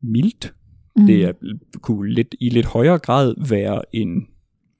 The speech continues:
Speaker 1: en indføring til debatten, i stedet for, som du
Speaker 2: <laughs>
Speaker 1: også nævner, at have været et af de punkter, der rent faktisk nærmest bliver helt udladt
Speaker 2: Ja.
Speaker 1: fra debatten.
Speaker 2: Ja.
Speaker 1: Øhm, og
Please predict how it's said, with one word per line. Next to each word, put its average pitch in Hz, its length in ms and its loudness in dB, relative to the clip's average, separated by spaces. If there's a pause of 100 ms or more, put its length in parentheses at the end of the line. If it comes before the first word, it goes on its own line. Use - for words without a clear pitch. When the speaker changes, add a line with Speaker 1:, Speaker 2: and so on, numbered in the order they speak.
(200)
Speaker 1:
en 214 260 4
indføring 113 640 0
til 120 160 -4
debatten, 113 420 -4
i 104 100 -8
stedet 110 260 -2
for, 107 140 -2
som 110 200 -6 (100)
du 101 120 2
Speaker 2:
<laughs> - 20 4
Speaker 1:
også 107 160 0
nævner, 113 300 0 (160)
at - 60 0
have 117 180 -4
været 101 220 0
et - 60 2
af 214 60 0
de 110 100 -6
punkter, 117 300 -2
der - 100 -6
rent 101 160 -10
faktisk 104 220 -10 (320)
nærmest 110 300 -2
bliver 110 160 -2
helt 113 260 -4
udladt 143 460 2 (240)
Speaker 2:
Ja. 185 140 -2 (380)
Speaker 1:
fra - 160 -6
debatten. 98 460 -8 (160)
Speaker 2:
Ja. 104 160 -6 (100)
Speaker 1:
Øhm, 95 220 -10 (1200)
og - 160 -2